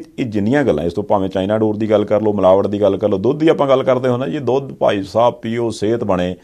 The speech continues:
ਤੇ ਇਹ ਡਿਬੇਟ ਕਿੰਨੀ ਆ ਨਾ ਚੱਲੀ ਆ ਵੀ ਯਾਰ ਹੁਣ ਤਾਂ ਉਹਨੇ ਡੰਗਰ ਹੀ ਨਹੀਂ ਰਹਿ ਗਏ ਜਿੰਨਾ ਆਪਾਂ ਨੂੰ ਦੁੱਧ ਦੀ ਲੋੜ ਆ, ਤੇ ਫਿਰ ਵੀ ਭਾਵੇਂ ਤੁਸੀਂ ਪਨੀਰ ਦਾ ਆਰਡਰ ਦੇ ਦਿਓ, ਭਾਵੇਂ ਦੁੱਧ ਦਾ ਆਰਡਰ ਦੇ ਦਿਓ, ਭਾਵੇਂ ਦਹੀਂ ਦਾ ਆਰਡਰ ਦੇ ਦਿਓ, ਚੁਟਕੀਆਂ 'ਚ ਅਗਲਾ ਪੈਦਾ ਕਰ ਦਿੰਦਾ ਵੀ ਉਹ ਕਿਹੜੀ ਮਸ਼ੀਨ ਐ ਐਸੀ,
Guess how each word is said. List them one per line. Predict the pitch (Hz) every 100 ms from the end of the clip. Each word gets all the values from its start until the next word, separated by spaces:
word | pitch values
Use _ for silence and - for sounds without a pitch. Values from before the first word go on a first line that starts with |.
| _ _ -
ਤੇ |
ਇਹ | 143
ਡਿਬੇਟ | 127 127 143
ਕਿੰਨੀ | 143 139
ਆ | 156
ਨਾ | 156
ਚੱਲੀ | 147 143 143
ਆ | 127
ਵੀ | 131
ਯਾਰ | 127 143
ਹੁਣ | 110
ਤਾਂ | 95 120
ਉਹਨੇ | 123 127
ਡੰਗਰ | 107 104 135
ਹੀ |
ਨਹੀਂ | 135
ਰਹਿ | 123
ਗਏ | 123
ਜਿੰਨਾ | 107 104 110
ਆਪਾਂ | 107 110
ਨੂੰ |
ਦੁੱਧ | 90 107
ਦੀ | 117
ਲੋੜ | 101 98
ਆ, | 98 107 - -
ਤੇ | 113
ਫਿਰ | 90 104
ਵੀ | 127
ਭਾਵੇਂ | 127 123 101
ਤੁਸੀਂ | 95 104
ਪਨੀਰ | - 95 92
ਦਾ | 95 107
ਆਰਡਰ | 101
ਦੇ | 101 101
ਦਿਓ, | 101
ਭਾਵੇਂ | 98 92 76
ਦੁੱਧ | 82 104
ਦਾ | 107
ਆਰਡਰ | 95 92
ਦੇ | 92
ਦਿਓ, | 95
ਭਾਵੇਂ | 95 90
ਦਹੀਂ | 80 90
ਦਾ | 117
ਆਰਡਰ | 98 92
ਦੇ | 92
ਦਿਓ, | 95 95
ਚੁਟਕੀਆਂ | 98 - 98 104
'ਚ |
ਅਗਲਾ | 101 95
ਪੈਦਾ | 92 90 92
ਕਰ | 90
ਦਿੰਦਾ | 90 117
ਵੀ | 180 -
ਉਹ | 156
ਕਿਹੜੀ | - 156 185
ਮਸ਼ੀਨ | 165 120 117
ਐ | 98 95
ਐਸੀ, | 113